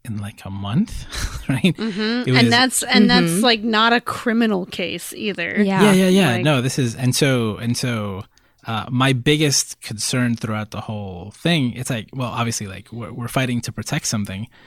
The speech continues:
Speaker 1: um, and every, every lawyer I spoke to was like, "Oh yeah, like, you got this, unless you can't pay a lawyer." <laughs>
Speaker 3: Mm-hmm.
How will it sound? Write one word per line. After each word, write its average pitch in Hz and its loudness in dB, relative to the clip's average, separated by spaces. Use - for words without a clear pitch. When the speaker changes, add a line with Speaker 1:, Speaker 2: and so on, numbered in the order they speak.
Speaker 1:
um, 107 -4
and 101 -2
every, 123 0
every 123 0
lawyer 117 0
I 110 -2
spoke 127 -2
to 117 -2
was 104 -2
like, 101 -6
"Oh 170 2
yeah, 220 4
like, 117 -6
you 131 0
got 190 2
this, - -4
unless 139 4
you 127 0
can't 123 0
pay 127 6
a 113 0
lawyer." 120 0
<laughs> - -6
Speaker 3:
Mm-hmm. 170 2